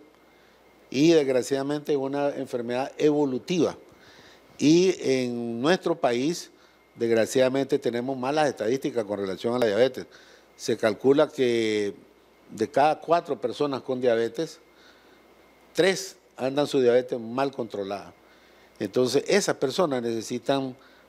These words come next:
visitar al médico, que los chequee, que los evalúe, que incida, que lo, que esté presionando para que la persona controle su, su, su diabetes.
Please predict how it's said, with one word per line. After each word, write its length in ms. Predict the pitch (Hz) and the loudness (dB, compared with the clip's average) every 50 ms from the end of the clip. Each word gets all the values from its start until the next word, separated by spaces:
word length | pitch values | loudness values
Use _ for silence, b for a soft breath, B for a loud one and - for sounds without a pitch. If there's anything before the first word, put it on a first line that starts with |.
| b - | b -8
visitar 400 | - 113 - 123 110 - 131 131 | -6 -4 -4 -4 0 2 2 2
al 180 | 131 131 117 | 2 0 0
médico, 640 | 120 135 143 143 139 135 135 120 - 127 123 120 110 | 0 2 2 4 4 2 0 -2 -4 -4 -4 -4 -4
que 100 | - 123 | -4 -2
los 140 | 123 120 117 | -2 -2 -2
chequee, 580 | - - 107 - - 143 139 135 135 131 127 127 | -4 -8 -12 -2 0 2 4 4 4 2 0 -2
que 100 | 127 127 | -2 0
los 160 | 123 123 120 | 2 4 4
evalúe, 640 | 120 117 117 120 127 143 147 143 135 131 131 127 B B B B B B B B _ | 4 2 2 2 2 2 4 4 4 2 2 -2 B B B B B B B B _
que 180 | - 135 131 | 2 2 2
incida, 800 | 135 131 127 123 113 - - - 180 185 175 160 151 143 147 143 | 4 2 -2 -4 -6 -6 -4 -2 -2 0 2 4 4 4 4 2
que 180 | - - 131 123 | 0 -2 -4 -4
lo, 320 | 123 123 123 120 113 - B B B B B B | 0 2 2 2 0 -2 B B B B B B
que 100 | 117 120 | -2 -2
esté 220 | 120 - - 147 | -2 2 0 0
presionando 800 | 135 - 156 151 - - 143 135 139 160 180 180 170 160 143 123 | 4 4 2 2 2 0 0 2 2 2 0 0 -2 -4 -6 -4
para 200 | - 131 123 117 | -4 -4 -4 -2
que 100 | 113 127 | -4 -4
la 120 | 123 120 | -4 -4
persona 480 | 120 123 113 - 139 143 147 147 139 - B B B B B _ | -4 -6 -6 -4 -6 -4 -4 -4 -6 -8 B B B B B _
controle 600 | - 131 131 120 107 - - 147 165 160 151 139 | -4 -2 -2 -2 -2 0 4 4 6 6 4 0
su, 480 | - - 135 131 127 120 117 113 107 98 - | 0 -2 -6 -6 -4 -4 -6 -8 -10 -12 -10
su, 200 | - 123 101 - | -10 -10 -10 -8
su 160 | - 139 135 | -4 -2 2
diabetes. 460 | 127 117 107 107 107 98 - 107 92 | 2 2 2 2 0 -2 -8 -14 -16